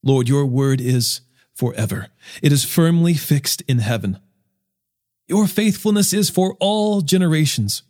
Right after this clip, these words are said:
You established the earth, and it stands firm. Your judgments stand firm today, for all things are your servants.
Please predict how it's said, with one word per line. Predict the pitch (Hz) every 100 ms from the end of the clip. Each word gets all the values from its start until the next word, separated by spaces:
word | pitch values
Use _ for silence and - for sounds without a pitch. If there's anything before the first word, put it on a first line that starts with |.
| _ _ _ _ _ _ _ _ _ -
You | 131 160 165
established | - - - 165 170 147 156 - 160
the | 131 135
earth, | 143 147 117 - _ - -
and | 127
it | 131
stands | - - 160 165 147
firm. | - 147 143 110 101 _ _ _ _ _ _ _ _ _ _ -
Your | 127 139
judgments | 123 139 139 123 123 - -
stand | - 131 123 120
firm | 110 156 147 135 123 - -
today, | 143 127 135 110 98 _ _ _ -
for | 151 165
all | 262 190 214 196
things | - 190 190 202
are | 156
your | 147 156
servants. | 135 147 139 120 - -